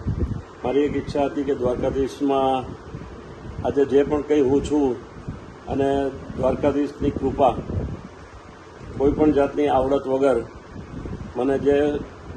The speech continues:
દ્વારકાધીશે જે આશીર્વાદ આપ્યા છે અને જે રીતે હું આગળ આવ્યો, આજે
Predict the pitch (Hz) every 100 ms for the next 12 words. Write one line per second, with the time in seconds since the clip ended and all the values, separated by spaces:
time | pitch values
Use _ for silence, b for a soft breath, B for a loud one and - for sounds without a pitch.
0 | - - - - - - - - 120 123
1 | 143 143 123 139 139 139 127 117 139 135
2 | 131 123 131 123 120 107 - - - -
3 | - - 135 120 143 151 143 143 135 143
4 | 147 147 - 127 127 151 143 143 139 131
5 | - 127 135